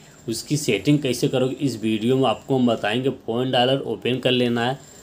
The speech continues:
अब किसी भी नंबर पे यहाँ पे पहले मैं आपको सेट करके दिखाऊंगा। गाइस मैं अपने ही नंबर पे आपको फ़ोन डायलर पर क्लिक कर देना है। उस पर क्लिक करने के बाद यहाँ पे गाइस अगर नहीं मिलता तो यहाँ पे सर्च भी कर सकते हो अपना नंबर।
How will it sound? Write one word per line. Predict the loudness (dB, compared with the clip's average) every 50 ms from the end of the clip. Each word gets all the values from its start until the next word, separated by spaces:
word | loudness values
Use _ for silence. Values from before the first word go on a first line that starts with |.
| -20 -20 -20 -20 -20 -14 -6 -6
अब | -6 -4 -2
किसी | -4 -2 2 2 6
भी | 6 8 8
नंबर | 8 6 6 6 6 4
पे | 4 2 2
यहाँ | 2 2 0
पे | -2 -2
पहले | -2 0 2 4 4 4
मैं | 4 4 4
आपको | 2 0 0 0 -2 0
सेट | 0 2 0 0 0 2
करके | 0 0 0 2 2 2
दिखाऊंगा। | 2 2 0 2 2 2 2 2
गाइस | 2 2 2 2 2
मैं | 2 2 2
अपने | 0 0 0 4 4
ही | 4
नंबर | 6 4 4 4 4 2
पे | 2 2 0
आपको | 0 0 -2 -6 -8
फ़ोन | -8 -4 -4 -2 0 2
डायलर | 2 0 0 -2
पर | -4 -6 -8 -8 -6
क्लिक | -4 -4 -2 -2 0
कर | 0 0 0
देना | 0 0 0 0 -2
है। | -2 -4 -8 -16 -20 -20 -20 -20 -10 -8
उस | -8 0
पर | 2 0
क्लिक | 2 4 4 4 4 4 4
करने | 4 4 4 4
के | 4
बाद | 4 4
यहाँ | 4 2 2
पे | 0 0 0
गाइस | 2 2 2 0 0 0
अगर | 0 2 2
नहीं | 2 2 4 4
मिलता | 4 4 2 2
तो | -2
यहाँ | -2 -2 -2 -2
पे | -2 -4 -4
सर्च | -2 0 0 0 0 0 0
भी | -2 0
कर | 2 2 2 2
सकते | 0 -4 -8 -6 -4 -2
हो | 0
अपना | 0 0 -2 -2 -2 -2
नंबर। | -2 -4 -2 -2 -2 -2